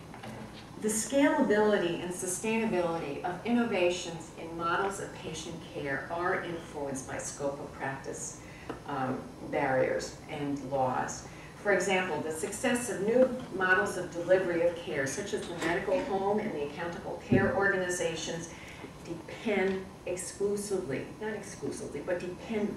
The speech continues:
very much on the ability of nurses and physicians and other health professionals to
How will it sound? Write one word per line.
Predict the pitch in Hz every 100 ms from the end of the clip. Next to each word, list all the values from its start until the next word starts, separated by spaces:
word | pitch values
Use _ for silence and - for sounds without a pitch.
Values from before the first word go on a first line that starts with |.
| -
very | 214 220 208
much | 190 170 - - - - -
on | 370 -
the | 185
ability | 180 208 214 220 190 -
of | 156 - 175
nurses | 196 226 240 233
and | - 160 165
physicians | 165 185 185 208 208
and | - 180
other | 175 196
health | 190 185 -
professionals | 185 170 170 175 160 -
to | -